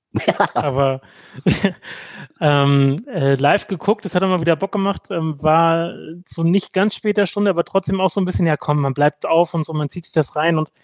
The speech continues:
Speaker 2: äh, geiler Kampf und, ähm, ausgeglichen und hinten raus Joshua, ähm, wieder die letzten Runden, die Championship Rounds, äh, ordentlich kassiert und, ähm, auch verdient verloren.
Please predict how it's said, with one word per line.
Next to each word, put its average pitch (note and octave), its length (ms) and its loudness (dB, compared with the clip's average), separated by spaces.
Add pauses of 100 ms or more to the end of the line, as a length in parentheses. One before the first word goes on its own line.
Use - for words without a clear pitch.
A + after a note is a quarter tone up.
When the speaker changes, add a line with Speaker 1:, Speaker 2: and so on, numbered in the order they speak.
(420)
Speaker 2:
äh, D3 220 4
geiler F3+ 380 4
Kampf F#3+ 520 -6
und, F3 340 -2 (180)
ähm, D#3 500 -4 (180)
ausgeglichen F#3+ 840 0
und D#3 340 -2
hinten F3+ 360 0
raus D#3 420 2
Joshua, D#3 800 2
ähm, D3+ 500 -8
wieder C#3+ 460 -2 (400)
die D#3+ 80 -6
letzten D3 480 0
Runden, E3 340 -2
die D3 120 -4
Championship D3+ 580 0
Rounds, D3+ 460 -2
äh, D3+ 280 2
ordentlich D#3 500 -2
kassiert D#3+ 460 0
und, D3 360 -4
ähm, D3+ 200 -6
auch D#3 120 -4
verdient E3 340 2
verloren. D#3+ 400 2